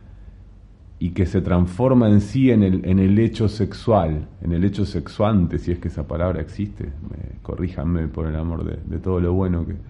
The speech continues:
que todo esto es lo que flasheo cuando leo un poco el texto. Pero bueno, esta idea que, de que, de que la performatividad del género también va un poco más allá y nos construye como cuerpos sexuales,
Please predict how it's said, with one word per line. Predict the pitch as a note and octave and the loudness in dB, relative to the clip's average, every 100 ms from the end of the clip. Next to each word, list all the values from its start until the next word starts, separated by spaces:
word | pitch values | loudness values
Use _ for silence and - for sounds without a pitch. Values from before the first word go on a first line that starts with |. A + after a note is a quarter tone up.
| - - - | -18 -18 -12
que | - | -6
todo | E2 F#2+ G#2 | -2 2 2
esto | - G2 | 2 0
es | |
lo | F2+ | 0
que | F2 | 0
flasheo | E2 E2+ - A2+ G#2 | -2 -2 -2 -2 0
cuando | F2 F2+ F2 | 0 0 0
leo | F#2 | 0
un | F2+ | -2
poco | F2+ F2+ | -2 -2
el | F2+ F2 | -2 -2
texto. | F#2 - E2 - - - - | -4 -6 -12 -12 -16 -14 -2
Pero | F#2 F#2 | 2 6
bueno, | G#2+ F2 - - - - - | 6 4 -2 -14 -16 -12 -4
esta | F#2+ G#2 | 2 4
idea | G#2 G#2 | 6 4
que, | G2+ F2 | 2 0
de | C#2 F#2 | 0 -2
que, | F2+ F2+ E2 D#2+ D#2 - | -2 -2 -2 -4 -6 -4
de | F2 | -2
que | F2+ | 0
la | E2+ E2 | 0 0
performatividad | F2+ E2 F#2 F2 F2 F2 F#2 G2+ | -2 -2 -2 0 0 2 2 4
del | G#2+ F#2+ | 4 2
género | A2+ A2+ G2+ | 0 2 2
también | F2+ G2 G2+ | 2 4 4
va | |
un | G2+ G2 | 2 2
poco | G#2 G2+ | 0 2
más | G2+ F2 | 2 2
allá | F2 G#2 | 0 2
y | |
nos | G#2+ E2+ | 2 0
construye | F2 - G2+ G2+ F#2 | -4 -4 -2 0 0
como | F#2 F2+ | 0 0
cuerpos | F2+ G2+ G2 E2+ | -2 -2 -2 -4
sexuales, | F2+ - A2 | -6 -4 -4